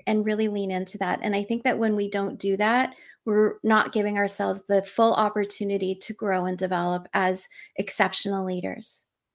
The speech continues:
The last thing for me is to do one kind thing for someone every single day. For me, this is a way that I help to make other people thrive in the workplace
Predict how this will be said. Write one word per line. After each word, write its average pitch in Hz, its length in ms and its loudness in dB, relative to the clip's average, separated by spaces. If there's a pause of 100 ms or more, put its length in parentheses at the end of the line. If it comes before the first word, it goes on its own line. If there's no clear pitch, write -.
(360)
The 233 100 6
last 254 580 8
thing 208 320 2
for 208 240 -2
me 185 400 -2 (280)
is 214 180 2
to 233 100 0
do 226 260 4
one 214 400 6
kind 196 380 0
thing 175 440 -4
for 202 140 -6
someone 175 540 0 (120)
every 185 300 6
single 175 380 -4
day. - 180 -8 (1200)
For - 240 2
me, 262 300 8
this 254 240 6
is 233 140 8
a 214 160 4
way 196 240 6
that 185 180 4
I 180 140 4
help 180 360 0
to - 120 -8
make 185 240 -4
other 185 180 0
people 185 280 -4
thrive 175 360 -2
in 180 120 -4
the 180 80 -2
workplace 214 760 0